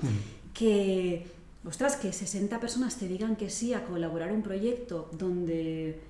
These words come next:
Speaker 2: bueno, había una retribución económica muy bajita, es casi simbólica, y que el objetivo era hacer algo potente juntos, me parece hoy en día un, un, <laughs> un retazo.
Speaker 1: Total.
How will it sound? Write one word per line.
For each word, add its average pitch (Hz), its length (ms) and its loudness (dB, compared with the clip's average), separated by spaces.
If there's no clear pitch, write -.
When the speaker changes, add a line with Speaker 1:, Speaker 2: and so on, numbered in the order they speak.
Speaker 2:
bueno, 185 200 2
había 175 140 0
una 196 120 4
retribución 185 380 -2
económica 185 420 0
muy 185 260 0
bajita, 196 540 -4
es - 120 -4
casi 185 220 -6
simbólica, 202 600 0
y 220 100 0
que 190 400 2
el 190 100 2
objetivo 190 460 2
era 220 260 4
hacer 196 240 0
algo 214 260 6
potente 202 880 4
juntos, 240 800 4
me 196 120 2
parece 170 300 0
hoy 208 160 6
en 196 140 4
día 220 200 4
un, 196 460 2
un, 160 380 0
<laughs> - 0 -
un 233 160 8
retazo. - 500 6
Speaker 1:
Total. 123 260 4